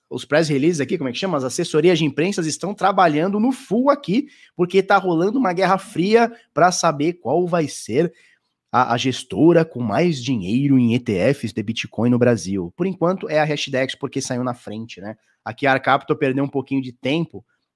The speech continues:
e perdeu o time da subida do Bitcoin, e aí não teve tanta exposição assim. Enquanto a Hashdex, ah, atingiu seiscentos milhões na, na, na, na, na sua cotização,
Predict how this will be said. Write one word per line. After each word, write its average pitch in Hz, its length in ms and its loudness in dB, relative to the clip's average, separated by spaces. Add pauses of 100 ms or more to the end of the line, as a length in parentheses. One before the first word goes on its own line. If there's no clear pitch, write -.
e 120 80 -4
perdeu 135 380 2
o 151 40 -2
time 156 360 0
da 147 100 2
subida 131 340 -6
do 131 100 -4
Bitcoin, 127 540 -6 (300)
e 139 100 0
aí 123 440 0
não 139 160 -4
teve 131 260 -2
tanta 131 240 -6
exposição 127 420 -4
assim. 110 180 -8
Enquanto 175 240 0
a 160 40 6
Hashdex, 156 480 2 (400)
ah, 131 260 4
atingiu 143 500 2 (140)
seiscentos 185 680 -2
milhões 165 520 4
na, 127 200 0
na, 110 200 -2
na, 110 200 -2
na, 104 160 -8
na 113 120 -6
sua 139 180 -2
cotização, 147 800 2